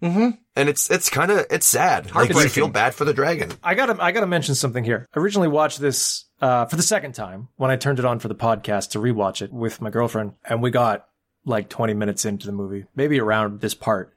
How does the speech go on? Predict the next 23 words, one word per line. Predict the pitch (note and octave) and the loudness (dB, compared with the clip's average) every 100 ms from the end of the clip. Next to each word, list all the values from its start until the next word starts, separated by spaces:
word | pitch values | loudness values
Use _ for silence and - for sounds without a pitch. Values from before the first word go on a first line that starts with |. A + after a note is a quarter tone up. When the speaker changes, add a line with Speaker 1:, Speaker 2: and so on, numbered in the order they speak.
| _ | _
Speaker 3:
And | - C#3+ C3+ B2+ - _ _ - | 0 2 4 0 -4 _ _ -2
she | - E3+ | 0 2
couldn't | - E3 D#3 | 0 -2 0
watch | A#2+ B2+ B2 | 0 0 -2
it | |
anymore. | G#2 F#2+ F#2 F2+ F2+ - - D3 | -4 -4 -6 -8 -10 -14 -8 -2
The | |
movie | E3 F#3 A3 | 2 2 4
was | F3 - | 2 2
too | C#3+ C#3+ | 0 2
sad. | B2+ G2 F2 - _ - | 2 0 -2 -8 _ -2
Like, | F3 | 2
Speaker 1:
Oh, | A3+ A#3+ | 4 6
Speaker 3:
she | |
was | D4 D4 | 6 6
Speaker 1:
no. | C4+ A#3+ G#3+ E3+ | 6 4 4 4
Speaker 3:
openly | F3 G#3+ G#3+ G#3+ G3 F#3+ | 2 2 0 0 0 0
weeping. | B2+ C3+ C3 G2+ E2 - | 0 0 0 -2 -6 -2
She | - E3 | 0 2
was | G#3 G#3+ | 4 4
Speaker 1:
Oh, | |
Speaker 3:
like, | |
"I | F#3 | 4